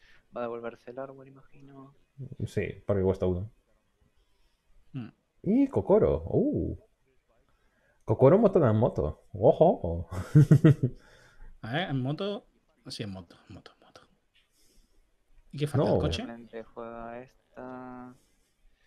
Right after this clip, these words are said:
Speaker 3: Falta el
Speaker 1: Va a
Speaker 3: coche.
Speaker 1: ser
Speaker 2: Sí, ha salido el coche.
Speaker 1: Creo que va a ser la
Speaker 3: El,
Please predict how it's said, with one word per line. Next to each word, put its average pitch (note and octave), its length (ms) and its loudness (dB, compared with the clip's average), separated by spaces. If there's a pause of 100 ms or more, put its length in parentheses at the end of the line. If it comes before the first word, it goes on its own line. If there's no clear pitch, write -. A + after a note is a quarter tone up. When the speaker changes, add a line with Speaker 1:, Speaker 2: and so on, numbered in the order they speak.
(1700)
Speaker 3:
Falta A2+ 220 -10
el A#2+ 60 -8
Speaker 1:
Va A2+ 40 -8
a A2 40 -8
Speaker 3:
coche. A2+ 240 -4
Speaker 1:
ser A2 460 -14 (2000)
Speaker 2:
Sí, C#3+ 200 -2
ha B2+ 80 0
salido A#2 260 4
el A2 60 0
coche. G#2 220 -4
Speaker 1:
Creo A#2 60 -8
que A2+ 60 -12
va A2+ 120 -14
a A2+ 60 -20
ser A2 380 -20
la A2 160 -20
Speaker 3:
El, B2+ 200 -4